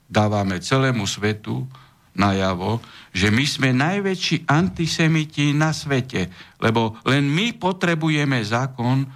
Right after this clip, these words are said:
s takouto, akože, alebo určitou definíciou antisemitizmu.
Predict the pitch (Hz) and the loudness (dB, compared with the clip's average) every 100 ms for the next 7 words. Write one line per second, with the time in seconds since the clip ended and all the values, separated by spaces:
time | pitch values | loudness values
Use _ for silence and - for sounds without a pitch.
0 | - - - 101 107 120 113 - - _ | -18 -20 -4 0 2 2 -2 -8 -20 _
1 | _ _ _ _ _ 147 165 160 147 139 | _ _ _ _ _ 0 2 0 0 0
2 | 131 131 127 120 117 113 101 95 82 87 | 0 0 0 -2 0 0 2 0 0 0
3 | 131 127 143 - 117 113 - 104 104 107 | -2 -2 -6 -2 0 0 -2 -2 -2 -2
4 | 95 95 - 92 90 90 80 - 95 95 | -2 -2 -2 -2 0 -2 -4 -2 0 -2
5 | - 78 - - - - - - - | -4 -6 -4 -4 -6 -12 -18 -16 -16